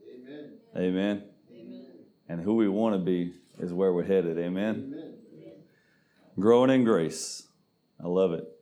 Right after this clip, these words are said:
Speaker 2: Grace is not an excuse to sin, but actually it's the means by which we overcome it. Amen. God has given me a, a word for this morning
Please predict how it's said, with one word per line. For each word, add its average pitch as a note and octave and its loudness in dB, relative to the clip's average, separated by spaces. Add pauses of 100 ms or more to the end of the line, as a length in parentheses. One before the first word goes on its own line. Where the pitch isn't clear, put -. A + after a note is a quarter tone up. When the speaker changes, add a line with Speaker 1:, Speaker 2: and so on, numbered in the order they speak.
(1040)
Speaker 2:
Grace G2+ 2
is G2 -2
not G2+ 4
an G2 0
excuse A2+ 0
to - -4
sin, G#2 0
but F2+ 2 (480)
actually F2 0 (260)
it's - -6 (340)
the F#2 -4
means F#2+ -2
by F2 -2
which F2+ -4
we F2+ -2
overcome E2+ -2
it. - -14 (1000)
Amen. G2 -2 (1200)
God G2+ 6
has G2 4
given G2+ 4
me G2 0
a, F#2 4 (160)
a F2+ 2
word G2 6
for - -2
this F#2+ 2
morning F#2+ 2